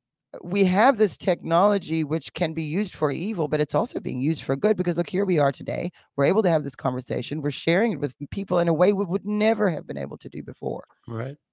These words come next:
Speaker 1: So in this environment, God needed a voice that would stand out, especially to someone in this environment, because there's so many heads talking right now. There's so many voices.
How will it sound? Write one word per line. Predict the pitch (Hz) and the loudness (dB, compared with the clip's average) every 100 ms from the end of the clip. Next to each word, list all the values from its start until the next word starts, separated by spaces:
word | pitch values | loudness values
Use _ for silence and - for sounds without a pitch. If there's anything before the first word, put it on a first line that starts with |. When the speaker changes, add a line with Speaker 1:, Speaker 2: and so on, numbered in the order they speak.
| _ | _
Speaker 1:
So | - | -2
in | 165 196 | 0 -2
this | 170 254 - | 0 0 0
environment, | 240 160 175 190 214 196 165 156 - | -4 0 2 6 6 4 2 -2 4
God | 165 202 196 | 8 8 8
needed | 170 170 185 185 185 - - | 2 -2 0 0 0 -2 2
a | 143 | 2
voice | 135 165 180 170 - 147 | 4 4 4 2 -6 -6
that | 139 143 | -4 -4
would | 139 | -6
stand | - - 175 151 151 | -8 -8 0 2 2
out, | 92 - _ - _ _ _ _ _ _ _ - | -2 -8 _ -20 _ _ _ _ _ _ _ -6
especially | 156 - 240 269 - 208 | -6 6 8 8 6 -4
to | 180 | -4
someone | - 170 165 160 156 151 139 _ _ _ _ _ _ _ _ _ - | 0 2 2 4 2 0 -8 _ _ _ _ _ _ _ _ _ -2
in | 214 262 | 2 2
this | 285 | 2
environment, | 262 208 196 202 247 - | 4 4 4 0 -4 -8
because | 185 185 | -2 0
there's | 175 | 0
so | - 214 | 4 4
many | 226 175 151 _ _ | 4 -4 -10 _ _
heads | 160 151 - | -2 -2 -2
talking | - 131 - 123 | -4 -6 -6 -10
right | 110 - | -10 -10
now. | 117 117 | -12 -12
There's | 117 | -10
so | - 180 | 0 0
many | 185 156 | 0 -6
voices. | 127 127 117 - - | -6 -8 -10 -18 -20